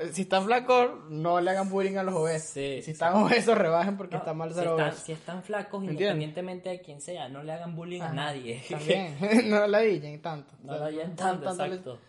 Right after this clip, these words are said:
Speaker 1: Tenga un poquito de, no sé, de visión de que si estás jodiéndolo mucho, si no, ¿me entiendes? Si tú puedes decir un
Speaker 2: Sí.
Speaker 1: chiste, claro que puedes decir un chiste, claro que puedes, tú claro que puedes chalequear, ¿me entiendes?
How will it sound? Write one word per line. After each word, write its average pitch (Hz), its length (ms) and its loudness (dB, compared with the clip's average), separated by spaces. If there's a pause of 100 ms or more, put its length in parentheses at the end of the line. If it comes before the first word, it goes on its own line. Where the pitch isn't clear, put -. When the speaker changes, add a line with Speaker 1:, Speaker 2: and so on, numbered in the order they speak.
(220)
Speaker 1:
Tenga 190 240 4
un 247 80 6
poquito 262 420 2
de, 247 160 4
no 170 140 -2
sé, 202 140 -2
de 165 340 0
visión 165 420 -2
de 202 100 0
que 196 140 -2
si 180 120 -12
estás 165 480 -2
jodiéndolo 185 500 0
mucho, 180 400 -6
si 151 120 -10
no, 160 200 -8
¿me 143 80 -10
entiendes? 156 320 -10
Si 147 80 -18
tú 151 120 -8
puedes 196 220 4
decir 170 180 -10
un 180 80 -4
Speaker 2:
Sí. 220 100 -4
Speaker 1:
chiste, 170 180 -6
claro 165 260 0
que 190 80 -6
puedes 202 320 -2
decir 196 140 -4
un 190 100 -8
chiste, 190 320 -12
claro 180 300 -4
que 220 80 -6
puedes, 202 420 -8 (1080)
tú 208 120 -4
claro 226 180 8
que 247 100 8
puedes 208 180 2
chalequear, 208 480 4
¿me 180 60 -4
entiendes? 196 400 0